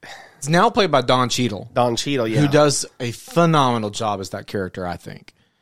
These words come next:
Speaker 2: Which
Speaker 1: Uh,
Speaker 2: movie did he debut in? And I'll tell you.
Speaker 1: Well, the original War Machine was in Iron Man one.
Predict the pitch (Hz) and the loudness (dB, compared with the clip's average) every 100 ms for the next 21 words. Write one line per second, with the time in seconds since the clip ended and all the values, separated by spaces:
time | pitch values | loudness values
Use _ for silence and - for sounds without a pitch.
0 | _ _ _ _ _ - 214 214 185 175 | _ _ _ _ _ -2 0 2 2 2
1 | 135 113 135 117 107 120 127 92 - - | 2 2 2 0 0 -2 -2 -4 -10 -18
2 | _ _ _ _ _ _ 120 113 - 131 | _ _ _ _ _ _ -8 -8 -4 -2
3 | 113 98 - _ _ _ _ _ _ _ | -2 -8 -16 _ _ _ _ _ _ _
4 | _ _ _ 139 143 135 131 - 143 135 | _ _ _ 2 4 4 -2 -8 -8 0
5 | 131 120 147 180 202 156 127 107 - 127 | 2 4 2 2 2 2 2 -2 -10 -6
6 | 123 123 110 123 113 104 107 107 104 104 | -2 0 0 -2 -4 -4 -4 -2 -2 -4
7 | 92 101 90 90 117 | -6 -6 -8 -12 -18